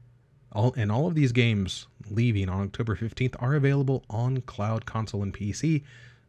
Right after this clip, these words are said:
So by the time this comes out, you're probably gonna have probably less than a week. So get on it. Leaving on October fifteenth, we have Bloodroots, Echo Generation, Into the Pit,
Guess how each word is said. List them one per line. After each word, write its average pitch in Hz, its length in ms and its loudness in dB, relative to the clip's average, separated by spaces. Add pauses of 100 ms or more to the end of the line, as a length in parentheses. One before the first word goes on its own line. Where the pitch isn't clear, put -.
(540)
So 120 200 0
by 123 120 2
the 135 100 4
time 139 240 4
this - 460 2
comes 139 320 4
out, 120 180 6
you're 107 80 2
probably 110 240 0
gonna 104 160 0
have 101 500 0 (520)
probably 123 240 -2
less 98 200 -2
than 92 120 -8
a 95 100 -8
week. 110 320 -14 (640)
So - 120 -8
get 113 200 4
on 104 160 4
it. 67 100 -10 (500)
Leaving 143 520 8 (260)
on 110 120 -2
October 110 300 2
fifteenth, 127 460 0
we 117 100 2
have 104 200 2
Bloodroots, 165 720 2 (260)
Echo 143 260 4
Generation, 113 800 4
Into 151 200 2
the 139 120 2
Pit, 104 280 0